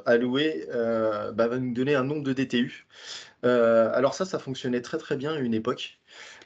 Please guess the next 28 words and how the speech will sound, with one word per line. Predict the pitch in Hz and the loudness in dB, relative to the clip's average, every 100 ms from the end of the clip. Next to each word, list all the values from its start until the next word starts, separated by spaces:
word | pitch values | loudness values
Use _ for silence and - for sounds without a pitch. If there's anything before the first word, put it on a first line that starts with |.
| - | 0
Euh, | 117 117 113 110 110 113 | 4 6 6 4 2 0
sauf | 170 165 | -2 -2
que | - 147 139 | 2 2 2
quand | 151 151 | 0 -2
on | 151 | 2
avait | 143 139 151 | 2 2 0
des | 131 | -2
fois, | - 165 139 | 0 0 0
on | 123 117 | -4 -6
pouvait | - - 135 | -10 -2 2
avoir | 127 139 123 | 2 2 2
des | 113 | -2
petites | - - 131 | -8 -6 4
bases, | 143 147 98 92 - | 4 4 -2 -12 -12
et | 120 | -8
j'ai | 110 | -6
encore | 120 113 127 | -6 -4 -2
eu | |
une | 127 | -2
question | 127 127 - 135 | -4 -6 -6 -6
tout | 123 | 0
à | 117 | 2
l'heure, | 127 120 107 | 2 2 0
euh, | 104 101 98 98 98 | 0 0 0 0 -2
de | 101 | -6
Clément, | - 107 135 117 107 | -4 -4 -2 -4 -2
hein, | 101 | 0
euh, | 101 98 | 0 0